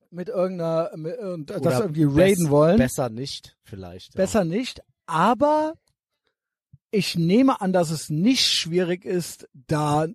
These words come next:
Speaker 1: äh, ich glaub, eine Waffenbesitzkarte ist nicht notwendig.
Speaker 2: Kann ich mir nicht vorstellen.
Speaker 1: Und ich denke, wenn du da einen Shootout hast auf deiner Ranch,
Speaker 2: Mhm.
Speaker 1: dann regelst du das. Und ich denke,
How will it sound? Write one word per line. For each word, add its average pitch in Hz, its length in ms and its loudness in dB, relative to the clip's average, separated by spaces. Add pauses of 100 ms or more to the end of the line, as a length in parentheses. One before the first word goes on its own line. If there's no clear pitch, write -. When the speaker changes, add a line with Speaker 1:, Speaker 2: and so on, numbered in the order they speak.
(240)
Speaker 1:
äh, 143 380 0 (800)
ich - 120 -6
glaub, 214 300 2 (100)
eine 170 140 2
Waffenbesitzkarte 156 880 2
ist 151 180 -6
nicht 143 220 -6
notwendig. 131 640 -10 (580)
Speaker 2:
Kann 95 140 -12
ich 90 120 -16
mir 92 80 -14
nicht 85 120 -18
vorstellen. 85 520 -12 (140)
Speaker 1:
Und 190 160 2
ich 220 200 -2
denke, 220 580 4 (320)
wenn 180 240 6
du 190 140 6
da 147 280 2
einen 165 120 -6
Shootout 190 560 2
hast 160 500 -4
auf 151 140 -2
deiner 151 260 -2
Ranch, 180 520 0 (120)
Speaker 2:
Mhm. 123 440 -4 (300)
Speaker 1:
dann 165 320 2 (240)
regelst 208 440 -2
du 147 80 2
das. 120 380 -10 (840)
Und 214 160 2
ich - 200 -4
denke, 208 520 2